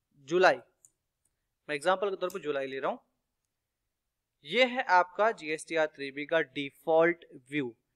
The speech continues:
डिफॉल्ट व्यू मैं इसलिए कह रहा हूं कि ये थ्री बी कुछ इस तरीके से दिखेगा। आप इसको चाहो तो यहाँ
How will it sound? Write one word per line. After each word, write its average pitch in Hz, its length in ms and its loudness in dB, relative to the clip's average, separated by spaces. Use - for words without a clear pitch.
डिफॉल्ट 226 540 2
व्यू 208 200 -10
मैं 208 140 -6
इसलिए 185 400 -6
कह 156 180 -2
रहा 151 100 0
हूं 220 120 -4
कि 220 160 -12
ये 220 80 4
थ्री 190 140 -2
बी 220 140 -8
कुछ 226 260 -14
इस 180 200 -10
तरीके 185 360 -2
से 214 120 -2
दिखेगा। 156 440 0
आप 196 360 8
इसको 190 280 -6
चाहो 165 420 0
तो 202 120 -8
यहाँ 151 260 -4